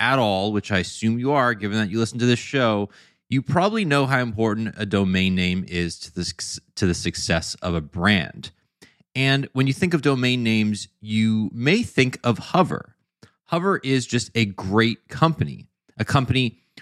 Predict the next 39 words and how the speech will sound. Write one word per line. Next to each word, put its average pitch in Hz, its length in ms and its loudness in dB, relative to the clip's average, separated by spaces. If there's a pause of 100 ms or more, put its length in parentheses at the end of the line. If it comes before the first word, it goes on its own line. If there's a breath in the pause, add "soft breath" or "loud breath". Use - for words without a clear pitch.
(140 loud breath)
with, 113 160 0 (260)
that's 123 320 2
a 127 60 0
jumping 135 400 0
off 127 280 0
point 120 260 2
for 117 200 2
a 113 120 0
ton 135 460 0
of 110 140 2
entrepreneurs, 87 960 -2 (300 loud breath)
and 123 120 0
they 185 80 2
want 185 300 0
you 120 300 2
to - 140 -6
start 104 280 2
your 117 260 2
business 98 640 0
with 87 160 -4
a 92 60 2
domain 85 500 2
name. 69 320 -6 (600 soft breath)
Hover 156 280 0
has 143 220 0
over 113 260 0
three 147 440 0
hundred 127 520 0
domain 107 380 2
name 120 180 2
extensions 101 580 0
to 98 80 -12
choose 165 260 0
from 78 360 -2 (380 loud breath)
when 104 160 -2
building 110 300 2
your 95 180 2
brand 85 360 0
online. 87 540 0